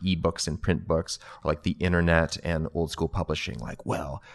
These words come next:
which will it be? You know, which will triumph? Or, like, what is the road forward?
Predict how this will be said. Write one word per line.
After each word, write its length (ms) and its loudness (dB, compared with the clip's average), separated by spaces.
which 360 8
will 160 8
it 200 2
be? 140 12
You 360 4
know, 120 4
which 380 8
will 160 4
triumph? 680 2
Or, 60 0
like, 200 2
what 280 10
is 160 10
the 100 6
road 240 10
forward? 480 8